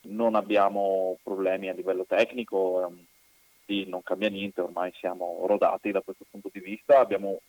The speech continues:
il supporto del, dell'amministrazione comunale che organizza con noi,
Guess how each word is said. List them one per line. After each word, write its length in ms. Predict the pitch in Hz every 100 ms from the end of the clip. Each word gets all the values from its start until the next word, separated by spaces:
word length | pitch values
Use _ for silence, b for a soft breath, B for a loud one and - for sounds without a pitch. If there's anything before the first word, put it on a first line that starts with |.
| _ _
il 240 | - 95 90
supporto 720 | 110 - 98 104 107 98 90 b b b _
del, 480 | - 95 90 90 - -
dell'amministrazione 800 | 92 95 135 - - - 95
comunale 480 | 98 98 92 98 117
che 80 | 98
organizza 480 | 92 95 92 95 92
con 220 | 95 95
noi, 380 | 90 92 90